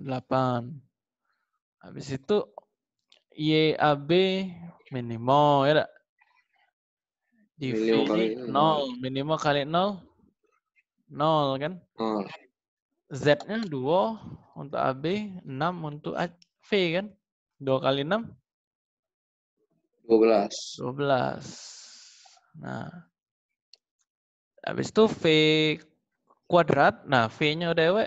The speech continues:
Speaker 1: sepuluh. Sepuluh kuadrat, seratus, ya tak? Nah,
Speaker 2: Iya.
Speaker 1: V ini jadi tadi delapan nol enam kan? Nah, delapan tambah dua belas, dua puluh per sepuluh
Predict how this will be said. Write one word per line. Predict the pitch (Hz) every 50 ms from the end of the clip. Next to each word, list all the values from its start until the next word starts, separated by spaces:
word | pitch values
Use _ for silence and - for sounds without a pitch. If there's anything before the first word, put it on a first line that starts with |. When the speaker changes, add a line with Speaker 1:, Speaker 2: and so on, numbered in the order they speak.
| - -
Speaker 1:
sepuluh. | - - - - - 147 165 196 208 190 180 170
Sepuluh | 170 - 135 127 - -
kuadrat, | - - 135 143 170 208 214 - _ _ _ _ _ _ _ _ _ _ _ _ _ _
seratus, | - - - 139 165 - - 196 175 165 165 185
ya | 185 180 165
tak? | - - _ _ _ _ _ _ _ _ _ _ _ _ _ _ _ _ _ _ _ _ _ _ _ _ _ _ _
Nah, | - 76 71 120 - - - 117
Speaker 2:
Iya. | 117 113 110 - - _ _ _ _ _ _ _ _ _ _ _ _ _ _ _ _ - - - _
Speaker 1:
V | - 165 160 156 156 156
ini | 175 208 220 220 196
jadi | 175 160 165 170 208 220
tadi | 208 - 180 175 180 208 202
delapan | 170 151 147 143 143 - _ - 180 185 185 -
nol | - 160 160 170 175 196 202
enam | 202 202 175 156 151 156
kan? | 175 190 190 175 - - _ _ _ _ _ _ _ _ _ _ _ _ _ _ _ _ _ _ _ _ _ _ _ _ _ _ _ - 440 _ _ _ _ _ _ _ _ -
Nah, | - 127 120 107 110 107 - - _ _ _ _ _ _ _ _
delapan | - 135 135 139 - 196 196 185
tambah | 180 165 160 160 156 156
dua | 160 156 156
belas, | 160 185 202 190 160 151 - 143
dua | - 131 127 127 123
puluh | 123 - 135 131 139 160 165 156 143 131 127 123 127 127 - _ _ -
per | 170 180 185 180
sepuluh | 165 - 160 151 170 175 180 185 185 175 165 160 165